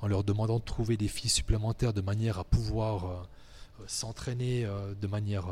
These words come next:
adéquate et en leur proposant de participer au championnat fribourgeois de futsal. Malheureusement, durant l'automne, le championnat fr-, fribourgeois de futsal a disparu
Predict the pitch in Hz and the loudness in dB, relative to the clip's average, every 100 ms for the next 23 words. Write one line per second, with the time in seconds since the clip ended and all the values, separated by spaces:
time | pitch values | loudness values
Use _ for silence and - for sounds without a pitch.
0 | 92 101 98 - 170 - 101 - - - | -2 0 0 2 2 2 -2 -4 -14 -14
1 | - - - - - 113 110 107 107 110 | -12 -14 -16 -8 6 8 8 8 8 6
2 | 113 110 107 - 151 - 135 120 135 160 | 6 8 8 8 12 12 12 8 8 6
3 | 113 - - 127 - 120 147 127 - - | 6 6 4 4 2 6 8 10 8 8
4 | 127 117 127 110 107 - 104 - 92 82 | 10 10 10 12 12 12 6 8 4 2
5 | - - - - - - - - 110 135 | -6 -18 -20 -18 -16 -14 -10 4 10 12
6 | 135 139 139 147 147 135 113 120 123 117 | 12 12 10 10 10 8 8 8 10 6
7 | - 156 156 104 - 104 104 104 101 101 | 8 8 8 4 0 0 4 4 4 4
8 | 92 - 113 107 - - - 123 113 107 | 4 4 4 4 2 -2 4 8 8 10
9 | - - 101 95 - 110 104 | 8 8 6 4 4 4 6